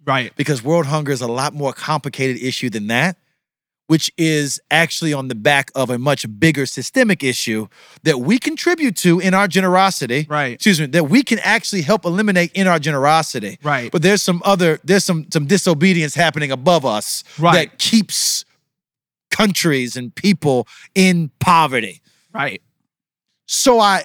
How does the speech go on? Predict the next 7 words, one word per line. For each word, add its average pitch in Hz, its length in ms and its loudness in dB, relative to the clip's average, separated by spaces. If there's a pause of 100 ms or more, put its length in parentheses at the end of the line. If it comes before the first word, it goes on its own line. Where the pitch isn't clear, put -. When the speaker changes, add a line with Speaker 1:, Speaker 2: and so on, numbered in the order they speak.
Speaker 2:
appreciate 180 960 2
the 135 120 -4
concern 156 840 0
for 139 180 -6
trying 180 460 0
to - 160 -4
eliminate, 147 540 2